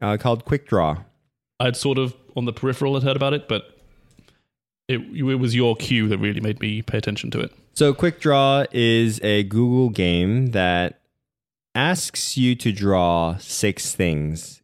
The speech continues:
Speaker 1: in a span of twenty seconds each.
Speaker 2: Okay.
Speaker 1: Um, and these are simple things, whether it's gonna be, like, a, a barbell or an octopus or something like that.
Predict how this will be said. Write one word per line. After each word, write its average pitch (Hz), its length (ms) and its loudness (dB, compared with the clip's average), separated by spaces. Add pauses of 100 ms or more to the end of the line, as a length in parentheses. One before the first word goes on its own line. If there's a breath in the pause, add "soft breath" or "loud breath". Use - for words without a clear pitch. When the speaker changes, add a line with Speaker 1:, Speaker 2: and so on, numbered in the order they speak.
Speaker 1:
in 87 260 -2
a 90 120 -2
span 92 400 -2
of 90 120 -4
twenty 101 180 0
seconds 87 440 -4
each. - 460 -8 (960)
Speaker 2:
Okay. - 100 -4
Speaker 1:
Um, 82 340 -2
and 98 200 2
these 98 120 2
are 101 100 2
simple 95 280 0
things, 90 380 -2
whether 87 240 0
it's 82 100 -4
gonna 82 160 -4
be, 85 140 -2
like, 82 340 -4
a, 80 220 -4
a 85 100 -4
barbell 80 920 -2
or 80 560 -2
an 80 180 -4
octopus - 1000 -4
or 87 140 -2
something 85 280 -4
like 82 200 -4
that. 80 340 -4